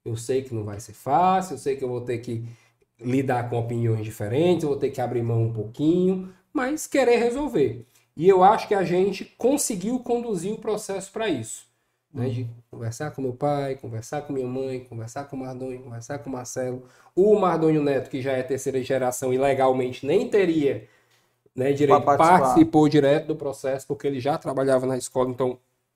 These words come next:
Speaker 1: a percepção, a expectativa, a opinião dele era importante pra gente, né? E aí a gente se, decidiu se submeter ao processo,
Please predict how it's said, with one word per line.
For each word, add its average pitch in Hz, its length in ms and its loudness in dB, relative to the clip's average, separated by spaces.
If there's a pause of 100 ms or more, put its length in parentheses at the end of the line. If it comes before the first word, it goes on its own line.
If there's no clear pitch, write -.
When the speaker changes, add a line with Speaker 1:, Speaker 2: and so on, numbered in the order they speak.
(340)
Speaker 1:
a 123 100 -10
percepção, 139 720 -2
a 127 40 -6
expectativa, 139 840 -6
a 131 40 0
opinião 139 400 -2
dele 127 260 -6 (240)
era 175 220 0
importante 131 560 -6
pra 123 180 -10
gente, 120 400 -8 (460)
né? 117 220 -4 (280)
E 180 160 2
aí 202 240 4
a 254 80 0
gente 285 380 -4 (420)
se, - 320 -10
decidiu 220 480 4
se - 140 -8
submeter 240 460 -2
ao 240 80 2
processo, 202 600 -6